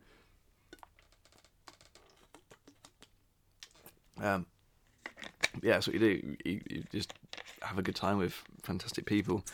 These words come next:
Um, talking about the conference, a few of the highlights of the conference. Um, all the, the swag and merch I got. Um, I was actually a volunteer at the conference this year. If you wanna be a volunteer and get a little bit discounted, uh, discount off your ticket price, all you have to do is volunteer to speak to me or Diane Gibbs, and I'll,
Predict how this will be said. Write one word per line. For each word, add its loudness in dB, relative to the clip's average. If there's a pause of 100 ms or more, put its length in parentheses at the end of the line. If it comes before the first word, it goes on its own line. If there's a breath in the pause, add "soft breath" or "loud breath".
(440 loud breath)
Um, -4
talking 2
about 8
the 2
conference, 4
a -8
few 8
of 8
the 0
highlights 6
of -6
the -2
conference. -2 (840 loud breath)
Um, -8 (100)
all 0
the, -4 (160)
the -10
swag 0
and 0
merch 2
I 4
got. 2 (580 loud breath)
Um, -4
I -2
was 2
actually 2
a 0
volunteer 2
at 6
the 0
conference -2
this 0
year. 2 (220)
If -6
you 0
wanna 6
be 8
a 6
volunteer 4 (440 loud breath)
and -4
get 4
a 0
little 4
bit 2
discounted, -2 (280)
uh, 0 (240)
discount 2
off -2
your 4
ticket -4
price, 2 (440 loud breath)
all 6
you 10
have -2
to 0
do 8
is 4
volunteer 2
to 0
speak 0
to -2
me 4
or 4
Diane 0
Gibbs, 2
and 0
I'll, 0